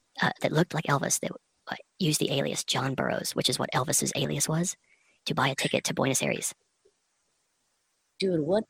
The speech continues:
Speaker 2: the fuck?
Speaker 1: There's also reports of a helicopter landing and taking off,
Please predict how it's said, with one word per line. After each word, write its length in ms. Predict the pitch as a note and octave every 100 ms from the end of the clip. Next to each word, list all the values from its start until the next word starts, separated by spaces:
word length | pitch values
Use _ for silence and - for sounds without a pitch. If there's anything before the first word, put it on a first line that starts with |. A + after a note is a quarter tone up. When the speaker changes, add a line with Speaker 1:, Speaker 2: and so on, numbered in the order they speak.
| -
Speaker 2:
the 180 | D3 G#2+ -
fuck? 280 | A#2 A#3+ C4
Speaker 1:
There's 160 | D3 C3+
also 340 | D#3 - D#3+
reports 340 | - - - -
of 60 | -
a 40 |
helicopter 580 | - - - - - - -
landing 380 | F3+ C#3+ D3+ D#3+ -
and 100 | D3
taking 240 | - D3+ -
off, 340 | A#2 - -